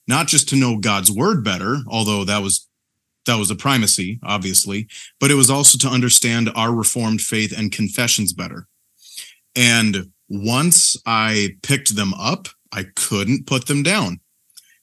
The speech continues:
Uh, and to this day, still haven't put them down. I mean, I could tilt my shelf and, and, you know, there sits Berkhoff, there sits Bavinck. Um,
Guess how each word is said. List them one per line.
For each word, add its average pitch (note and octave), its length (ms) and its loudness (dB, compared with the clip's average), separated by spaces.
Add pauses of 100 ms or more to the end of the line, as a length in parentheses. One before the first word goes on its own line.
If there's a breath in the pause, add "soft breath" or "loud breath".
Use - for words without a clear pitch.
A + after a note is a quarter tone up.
(120)
Uh, G#2 340 -2
and A#2 240 2
to B2+ 100 2
this A2+ 200 2
day, A2 380 0 (320)
still - 280 0
haven't D3 320 2
put A2+ 140 -2
them G2 120 -2
down. F2+ 240 -6
I G#2 60 -2
mean, G2 320 0 (640)
I - 100 -8
could F#2+ 220 -6
tilt A#2 240 0
my G#2+ 160 2
shelf A2+ 460 0
and, F#2 260 -2 (320 loud breath)
and, A2 280 2
you B2 100 2
know, A2+ 160 2
there A#2+ 240 2
sits A#2+ 260 2
Berkhoff, A2+ 520 -2
there A#2 240 0
sits A2 300 2
Bavinck. G2+ 560 -2 (520 loud breath)
Um, G2+ 460 0